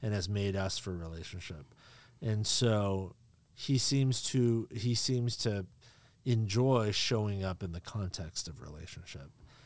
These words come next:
And that's been true for my li-, in my life too, that God's voice speaks most clearly to me through scripture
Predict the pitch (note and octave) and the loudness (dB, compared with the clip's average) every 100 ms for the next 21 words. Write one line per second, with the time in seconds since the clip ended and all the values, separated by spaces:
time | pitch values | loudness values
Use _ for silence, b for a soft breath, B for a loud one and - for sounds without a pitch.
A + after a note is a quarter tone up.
0 | B B B A#2 A#2 A#2 A#2+ D3 - E3+ | B B B 2 4 6 6 6 6 0
1 | - D#3+ C#3 C3 A#2+ A2+ A2 A#2+ A#2 A2+ | 2 -2 0 -2 0 -2 -4 -4 -2 0
2 | A2 G2+ G2 - C#3 G#2+ F2+ F2+ - - | 0 -2 -4 -2 2 2 0 -6 -10 -16
3 | b b b b b b b b A#2 A#2+ | b b b b b b b b 2 4
4 | A2 F#2+ G#2+ B2 B2 - - A#2 - A#2 | 4 0 2 4 4 2 0 -2 -2 -2
5 | G#2 - - B2+ B2 B2+ A#2 G#2 A2+ G2 | -2 -2 -4 0 2 2 0 0 -2 -2
6 | G2 F#2 - G2+ G2 F#2 - - A#2+ A2 | -4 -6 -6 -2 0 0 -2 -2 -2 -2
7 | - G#2+ G2+ G2 F#2 | -4 -4 -2 -4 -6